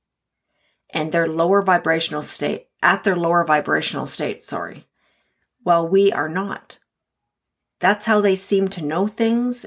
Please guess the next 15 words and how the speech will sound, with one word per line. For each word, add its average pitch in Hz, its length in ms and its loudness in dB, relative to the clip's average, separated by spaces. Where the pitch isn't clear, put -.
and 170 160 -6
be 170 120 -2
ahead 202 280 0
of - 160 0
you - 220 -4
in - 140 -8
so - 220 0
many 196 200 0
ways, - 540 -2
because 190 400 0
you 196 180 4
are 214 180 0
at 156 160 2
a 156 80 -6
disadvantage. 143 960 -6